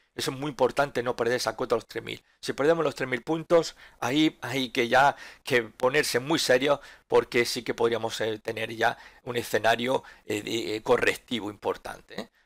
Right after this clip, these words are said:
Pero mientras se mantenga por encima de los tres mil puntos, eh, pues sobre todo para los que vais más a corto plazo, cortito, muy cortito plazo, por encima de tres cien, podéis seguir apostando por esa posibilidad de una vuelta a los tres mil cuatrocientos puntos,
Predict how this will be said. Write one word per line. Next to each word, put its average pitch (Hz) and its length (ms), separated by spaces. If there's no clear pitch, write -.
Pero 135 180
mientras 139 240
se 139 80
mantenga 180 340
por 143 140
encima 131 260
de 123 60
los 117 100
tres 117 180
mil 120 160
puntos, 160 480
eh, 120 140
pues - 140
sobre 117 200
todo 175 180
para 131 180
los 123 180
que 117 120
vais 143 160
más 135 160
a 117 80
corto 123 320
plazo, 123 500
cortito, 123 540
muy 127 100
cortito 117 380
plazo, 120 280
por 117 120
encima 120 240
de - 20
tres 117 180
cien, - 200
podéis 117 260
seguir 123 320
apostando 117 840
por 151 140
esa 123 160
posibilidad 123 480
de 131 60
una 123 100
vuelta 127 360
a - 20
los 113 140
tres 113 140
mil 117 140
cuatrocientos 123 600
puntos, 139 420